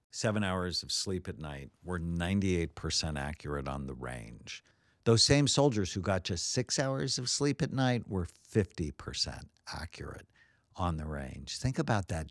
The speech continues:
difference. Five hours, thirty-eight percent accurate. Four hours, they were dangerous, only fifteen percent accurate.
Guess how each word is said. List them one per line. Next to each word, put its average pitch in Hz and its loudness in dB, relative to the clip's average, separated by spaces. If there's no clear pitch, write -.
difference. 69 -6
Five 120 10
hours, 120 6
thirty-eight 101 6
percent 120 0
accurate. 113 0
Four 117 12
hours, 101 8
they 87 2
were 82 -2
dangerous, 73 -8
only 78 -6
fifteen 71 -6
percent - -10
accurate. - -6